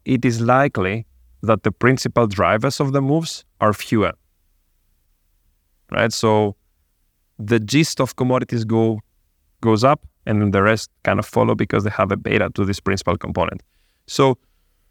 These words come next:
I think my view is that there are times like these that a reversion becomes more contagious. It's not one market that is experiencing a very strong trend, and, you know, I want to continue piling on that because I have confidence upon it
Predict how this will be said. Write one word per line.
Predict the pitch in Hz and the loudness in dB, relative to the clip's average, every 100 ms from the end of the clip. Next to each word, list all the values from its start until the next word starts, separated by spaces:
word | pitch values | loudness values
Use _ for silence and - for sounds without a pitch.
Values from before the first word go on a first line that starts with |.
| _ _ - | _ _ -4
I | 139 | -4
think | - 190 202 | 0 2 2
my | 185 | 2
view | 127 110 127 190 | 0 -2 0 0
is | 185 | 0
that | 139 117 | -2 -2
there | 143 135 | 0 0
are | 113 | -2
times | - 104 110 170 - - | -2 -2 0 -2 -4 -6
like | 104 101 92 | 0 0 0
these | 101 101 147 175 - _ _ _ _ _ _ _ _ _ - | -4 0 0 -2 -8 _ _ _ _ _ _ _ _ _ -2
that | 117 117 | 0 4
a | |
reversion | 113 104 117 123 110 104 | 2 4 4 2 2 0
becomes | 104 110 104 107 | 0 0 -2 0
more | 101 | -2
contagious. | 98 92 92 - - - - - _ _ _ _ _ _ _ _ _ _ _ | -2 -4 -2 -4 -6 -12 -14 -16 _ _ _ _ _ _ _ _ _ _ _
It's | - - | -4 0
not | 160 | -2
one | 147 139 139 | 0 2 2
market | 127 127 143 123 107 | 4 2 2 0 0
that | 107 | 0
is | 107 | -2
experiencing | - 113 110 110 | -2 0 0 0
a | 104 | 0
very | 101 104 | 0 -2
strong | - - 90 107 - | -8 -8 -8 -8 -4
trend, | 160 139 127 120 | 0 2 2 2
and, | 107 104 | 2 0
you | 101 | 2
know, | 98 | 2
I | |
want | 98 104 | 0 -4
to | - | -6
continue | 98 101 92 156 147 120 | -6 -4 0 2 4 2
piling | 101 104 98 98 98 | 2 2 4 2 -2
on | 95 | 0
that | 98 95 | 0 2
because | 98 101 98 | -2 -2 -2
I | 95 | -4
have | - 90 - | -6 -8 -2
confidence | 131 123 101 98 | -2 0 -2 -2
upon | 92 - 156 110 | -6 0 2 2
it | 104 | -4